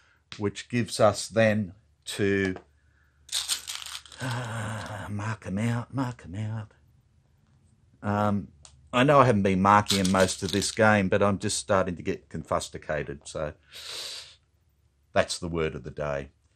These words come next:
So we'll evade back there for Abel, our little man who's out of ammo. So we have a run and gun here.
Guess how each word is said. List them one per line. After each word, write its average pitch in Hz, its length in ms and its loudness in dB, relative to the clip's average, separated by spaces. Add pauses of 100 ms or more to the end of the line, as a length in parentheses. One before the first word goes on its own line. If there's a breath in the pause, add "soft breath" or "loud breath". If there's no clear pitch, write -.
(1040)
So 113 460 4
we'll 117 240 4
evade 131 440 12
back 117 300 4
there 180 400 4
for - 460 -4
Abel, 165 720 4 (880 soft breath)
our 95 120 -8
little 101 200 -4
man 104 260 2
who's 92 320 -4
out 98 220 2
of 92 120 -4 (220)
ammo. 143 500 4 (1700 soft breath)
So 117 240 4
we 117 120 2
have 107 300 6
a 92 140 2
run 135 320 6
and 120 180 0
gun 104 280 4
here. 151 640 -4